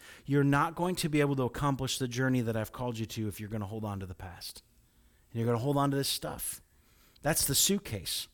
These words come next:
You know, as much as we hold on to our failures, right, of all the things that we did wrong, we're also not supposed to hold on to our successes either. Right? Right?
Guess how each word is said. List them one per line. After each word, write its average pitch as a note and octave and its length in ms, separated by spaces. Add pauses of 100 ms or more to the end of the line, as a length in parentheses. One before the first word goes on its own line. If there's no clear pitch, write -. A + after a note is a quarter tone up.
(880)
You D#3 80
know, D#3+ 160
as C#3 160
much E3 260
as C3 140
we D3+ 320 (280)
hold D3+ 340
on D3 160
to C3+ 80
our A#2+ 100
failures, E3 720 (320)
right, C#3+ 260
of C3 120
all C#3 180
the C#3 100
things C#3+ 300
that C#3 80
we C3 160
did B2+ 180
wrong, C#3 360 (1000)
we're A#2 100
also D3+ 260
not B2+ 180
supposed - 280
to B2 60
hold B2 180
on B2+ 160
to A#2+ 60
our A#2 120
successes A2 640
either. - 280 (1500)
Right? A#2+ 300 (1400)
Right? E3 300